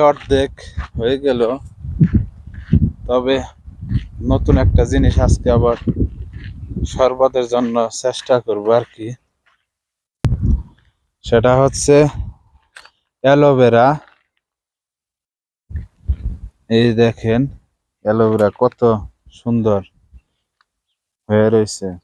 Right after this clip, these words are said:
কত বড় বড় ডাইগে। বাংলাদেশে অ্যালোভেরা বিক্রি করে, শরবত তৈরি করে, এবং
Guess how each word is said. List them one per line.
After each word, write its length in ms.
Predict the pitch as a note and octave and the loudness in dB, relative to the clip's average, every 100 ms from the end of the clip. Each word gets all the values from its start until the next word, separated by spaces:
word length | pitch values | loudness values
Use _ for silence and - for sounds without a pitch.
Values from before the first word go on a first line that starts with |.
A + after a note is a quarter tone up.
| - | -8
কত 120 | A#2 A#2 | -6 -2
বড় 140 | A2+ B2+ A#2 | 2 2 2
বড় 120 | G#2+ G#2 | -2 0
ডাইগে। 320 | A2+ A2 A2+ C3 - _ _ _ _ _ _ _ _ A2 | 0 0 0 -2 -8 _ _ _ _ _ _ _ _ 0
বাংলাদেশে 540 | B2 B2+ A#2+ A#2 A#2+ A#2+ | 2 4 2 0 2 4
অ্যালোভেরা 520 | B2+ C3 B2+ B2 A#2+ B2 B2+ _ _ _ _ _ _ _ _ _ _ _ | 4 4 2 2 2 2 -2 _ _ _ _ _ _ _ _ _ _ _
বিক্রি 360 | G#2+ A#2+ - A#2+ | 0 0 2 2
করে, 160 | A#2 G#2+ - | 4 2 2
শরবত 320 | A#2+ A#2 A#2 - | 0 2 0 0
তৈরি 200 | A#2 A2+ G2+ | 2 2 4
করে, 220 | G#2+ G#2+ B2 - - _ _ _ _ _ _ _ _ _ _ - - - - _ _ - - - - - _ _ _ _ _ G#2+ | 4 2 0 -10 -20 _ _ _ _ _ _ _ _ _ _ -20 -14 -14 -16 _ _ -6 -4 -4 -8 -12 _ _ _ _ _ -2
এবং 160 | A2+ | 2